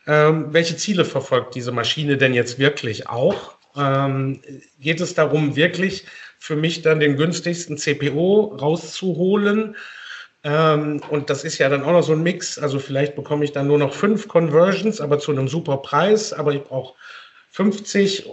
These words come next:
Also es ist auch gar nicht so leicht, das wirklich alles mit Algorithmen abzubilden. Vor allem mit Algorithmen, die ich nicht verstehe.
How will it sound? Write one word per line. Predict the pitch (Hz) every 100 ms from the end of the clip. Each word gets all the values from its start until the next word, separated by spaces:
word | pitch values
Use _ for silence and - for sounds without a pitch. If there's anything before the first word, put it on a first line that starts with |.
| -
Also | 147 143
es | 160 160
ist | 196 - - 143
auch | 180 -
gar | 160
nicht | 180 -
so | 165
leicht, | 160 147 147 143
das | -
wirklich | 147 147 139 131
alles | 147 143
mit | 135
Algorithmen | 135 135 131 147 143 135
abzubilden. | 147 - - 156 131 127 131 139 202 208 - - - - -
Vor | - 175
allem | 147 156
mit | 147 147
Algorithmen, | 147 147 135 147 151
die | 143
ich | 139
nicht | 156 151
verstehe. | 147 123 - 151 151 180